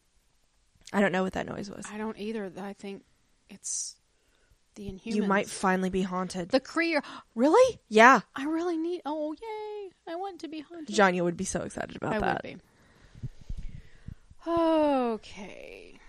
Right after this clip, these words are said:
Speaker 1: And didn't Chris have stuff about the previous episode?
Speaker 2: Yes,
Speaker 1: Or is it mixed in
Speaker 2: but
Speaker 1: with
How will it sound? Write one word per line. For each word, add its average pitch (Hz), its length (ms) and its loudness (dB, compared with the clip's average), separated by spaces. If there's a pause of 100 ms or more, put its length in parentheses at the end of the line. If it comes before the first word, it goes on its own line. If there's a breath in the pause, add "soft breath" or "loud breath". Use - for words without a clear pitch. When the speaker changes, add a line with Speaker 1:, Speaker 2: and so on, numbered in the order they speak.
(1700 soft breath)
Speaker 1:
And 214 300 2
didn't 226 200 0
Chris - 480 -6
have 220 180 -2
stuff - 320 -4
about 208 200 0
the - 60 -12
previous 220 340 -2
episode? 226 440 -4
Speaker 2:
Yes, 254 280 6
Speaker 1:
Or 214 80 4
is 202 100 4
it 190 100 2
mixed 220 280 6
in 196 100 2
Speaker 2:
but 185 80 -2
Speaker 1:
with 180 140 -2